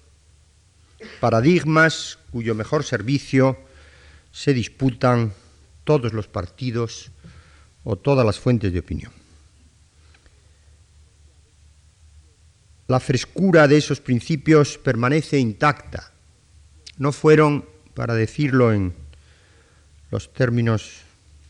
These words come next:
del clásico español, verduras de las eras. Y acabamos de verlo de una manera espectacular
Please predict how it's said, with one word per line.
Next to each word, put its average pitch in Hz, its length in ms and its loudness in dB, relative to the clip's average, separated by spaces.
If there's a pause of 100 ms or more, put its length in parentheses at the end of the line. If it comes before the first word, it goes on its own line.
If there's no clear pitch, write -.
(140)
del 113 140 -10
clásico 123 480 -2
español, 110 560 -2 (920)
verduras 117 580 2
de 110 120 2
las 95 180 -2
eras. 87 340 0 (1400)
Y 135 160 2
acabamos 156 540 4
de 147 80 2
verlo 180 480 2 (920)
de 120 160 -6
una 160 140 0
manera 143 380 6
espectacular 131 1000 0